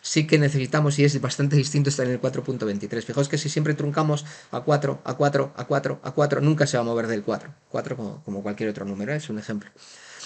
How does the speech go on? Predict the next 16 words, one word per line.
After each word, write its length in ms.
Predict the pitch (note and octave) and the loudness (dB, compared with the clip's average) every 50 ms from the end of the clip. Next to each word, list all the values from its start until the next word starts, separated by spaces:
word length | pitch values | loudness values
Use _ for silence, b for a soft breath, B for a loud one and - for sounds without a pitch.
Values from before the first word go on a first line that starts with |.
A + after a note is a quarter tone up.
| B B B B B B B B - | B B B B B B B B -8
Así 240 | C3+ - - D3 | -6 -4 -4 -4
que, 200 | D3 - D3+ C#3+ | 2 4 4 4
mm, 300 | C#3 C3+ C3 B2+ B2+ C3 - _ _ _ _ _ _ _ _ _ _ _ _ _ _ _ _ _ _ _ _ _ _ _ | 4 4 0 -2 -4 -8 -10 _ _ _ _ _ _ _ _ _ _ _ _ _ _ _ _ _ _ _ _ _ _ _
eh, 360 | A#2+ A#2+ A#2+ A#2 A2+ G#2+ - - | -2 0 0 0 0 -2 -2 -4
os 160 | - A#2+ A#2 A#2+ | -6 -6 0 0
dejo 240 | C#3+ C#3+ D#3+ D3+ | 2 2 2 2
como 180 | D3 D3 C3+ C3+ | 2 2 0 2
tarea 260 | B2+ B2+ C#3+ D#3 D#3+ D3+ | 4 6 6 6 6 6
para 100 | C#3+ C3 | 4 2
el 40 | |
siguiente 320 | C3 - C3+ C3 B2+ B2 B2+ | 2 0 0 -2 0 2 2
vídeo 220 | C#3 D3+ F3 F3 | 2 2 2 2
y 40 | D#3 | 2
para 160 | C#3 B2 B2+ | 2 0 0
acabar 280 | B2 - B2+ C3 C3+ D#3+ | 0 2 2 2 2 2
esto, 280 | D#3+ D#3+ - G#3+ A3 | 0 0 -2 -4 -4